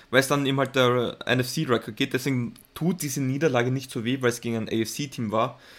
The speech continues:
Ähm, ich, ich will da jetzt nicht so viel halten,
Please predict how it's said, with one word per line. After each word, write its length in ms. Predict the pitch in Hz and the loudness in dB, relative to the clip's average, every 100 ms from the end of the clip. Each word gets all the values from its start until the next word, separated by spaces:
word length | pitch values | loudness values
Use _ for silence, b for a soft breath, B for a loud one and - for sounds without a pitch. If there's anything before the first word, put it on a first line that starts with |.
| b | b
Ähm, 260 | - 127 139 | 2 4 2
ich, 200 | 160 170 | 0 0
ich 120 | 170 | 2
will 120 | 165 190 | 2 4
da 60 | |
jetzt 180 | 175 - | 4 4
nicht 100 | 175 | -2
so 120 | - 135 - | -4 -8 -12
viel 200 | - 175 | -8 0
halten, 400 | 180 160 170 160 | 0 0 -2 -6